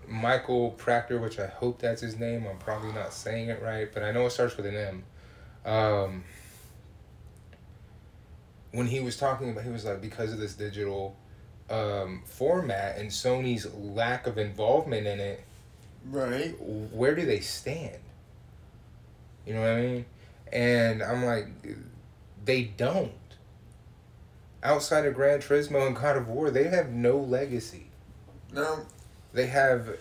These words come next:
Speaker 1: nothing to compete with, except for when the generation truly gets going,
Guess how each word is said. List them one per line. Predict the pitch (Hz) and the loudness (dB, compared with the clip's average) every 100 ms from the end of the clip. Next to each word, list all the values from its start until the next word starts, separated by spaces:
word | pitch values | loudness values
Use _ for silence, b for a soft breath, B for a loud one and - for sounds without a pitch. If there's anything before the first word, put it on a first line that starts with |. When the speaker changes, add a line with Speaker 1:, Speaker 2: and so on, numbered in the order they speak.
| - | -6
Speaker 1:
nothing | 117 123 143 165 165 147 127 | -2 4 4 4 -2 -2 -2
to | - 120 | -2 -2
compete | 117 107 - 156 - | -2 -8 -6 -8 -8
with, | 95 87 82 - - - - - - - B B B | -10 -10 -10 -14 -18 -20 -20 -20 -20 -20 B B B
except | 127 120 - 139 139 | -2 2 8 8 8
for | 123 123 113 - B B B - | 2 4 2 -4 B B B -4
when | 123 131 | 0 0
the | 120 | 0
generation | 113 135 123 127 123 120 | 0 2 4 2 0 -4
truly | 113 - 131 131 | -4 -4 -2 -2
gets | 120 95 101 | -2 -4 -2
going, | 117 120 156 165 | 0 2 0 -2